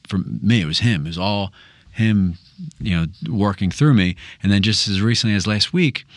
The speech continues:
there's a, a, a girl at a school that we go to. Again, God protected me from knowing the, the circumstance. She's a junior, so I saw her before school. She said hello,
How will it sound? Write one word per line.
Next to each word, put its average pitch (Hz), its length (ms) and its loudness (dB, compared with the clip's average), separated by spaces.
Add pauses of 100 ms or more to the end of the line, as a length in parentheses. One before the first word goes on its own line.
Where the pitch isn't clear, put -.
(260)
there's 95 160 0
a, 92 200 2
a, 90 340 -4
a 92 40 -4
girl 101 300 2
at 101 80 -2
a 95 40 -2
school 143 280 -2
that 139 100 2
we 92 100 0
go 87 220 0
to. 92 340 -2 (400)
Again, 98 420 0 (180)
God 87 200 -4
protected 95 360 -4
me 90 140 2
from 87 160 0
knowing 92 260 2
the, 85 60 0
the 85 220 -6
circumstance. 98 600 -2
She's 87 160 -4
a 87 40 0
junior, 92 520 4 (220)
so - 120 -6
I - 20 2
saw 92 220 2
her 98 40 0
before 90 320 -4
school. 120 320 0
She - 140 -6
said 90 160 -4
hello, 110 420 0